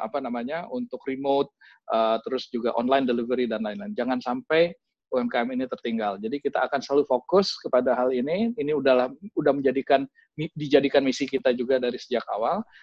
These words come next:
Apalagi pemerintah sekarang sudah mencanangkan Bangga Buatan Indonesia yang di dalamnya adalah, eh, melakukan kampanye untuk U M K M dari offline ke online. Hal yang kedua yang kita lakukan adalah new protocol.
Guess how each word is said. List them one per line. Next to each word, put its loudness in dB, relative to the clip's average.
Apalagi 2
pemerintah -2
sekarang -4
sudah -6
mencanangkan -2
Bangga -2
Buatan -4
Indonesia -4
yang -4
di -6
dalamnya -2
adalah, 4
eh, 2
melakukan 0
kampanye 0
untuk -8
U -2
M -2
K -2
M -2
dari -4
offline 0
ke -10
online. -6
Hal 10
yang 8
kedua 8
yang 6
kita 2
lakukan 2
adalah 0
new -4
protocol. -2